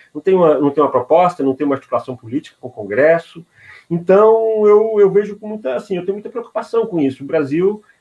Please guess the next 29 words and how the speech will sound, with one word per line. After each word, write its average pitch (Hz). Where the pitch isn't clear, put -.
tá, 143
assim, 139
a 131
desigualdade 123
muito 160
grande, 135
você 131
teve 139
uma 143
atenuação 139
disso 139
com 127
esses 113
auxílios 120
de 110
emergência 107
em 131
função 117
da 117
pandemia, 117
mas 185
isso, 196
como 185
você 135
principalmente 131
tem 139
falado 113
sempre 113
aqui, -